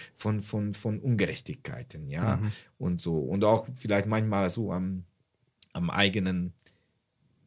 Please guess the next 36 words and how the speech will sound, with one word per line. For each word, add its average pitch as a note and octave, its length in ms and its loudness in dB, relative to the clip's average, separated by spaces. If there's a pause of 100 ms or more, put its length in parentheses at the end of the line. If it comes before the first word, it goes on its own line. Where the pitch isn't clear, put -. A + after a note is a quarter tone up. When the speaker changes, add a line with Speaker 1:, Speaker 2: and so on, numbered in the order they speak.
(1120)
Speaker 1:
am - 180 -6
eigenen G#2+ 460 2
Schicksal. C3+ 440 2
Ich B2 80 -2
glaub, A#2+ 180 2
der A2+ 160 2
Tod C3 240 2
meiner G2+ 260 2
Mutter D3+ 380 2
war C3+ 200 4
etwas, C3 420 -2
was - 160 -4
ich, - 280 -6
was A#2+ 200 -2
ich B2 100 -8
immer A#2+ 260 -4
wieder, A2+ 300 -4
was A2 160 -6
mich, - 280 -8
äh, A2 360 -8 (480)
Speaker 2:
Ja, G#2+ 300 2 (100)
klar, A#2+ 380 -2
Speaker 1:
was, A2 160 -2
Speaker 2:
ja. A#2+ 80 -4
Speaker 1:
was - 200 -4
mich, - 300 -6
ähm, F#2 300 -6 (380)
wa-, F2 200 -10
warum F#2+ 220 -2
ich F#2+ 100 -4
angefressen A#2 580 -2
war. G#2 220 -4
Also G#2 200 -8
das, G2+ 180 -6
Speaker 2:
Ja. G#2+ 260 2
Speaker 1:
äh, F#2 360 -2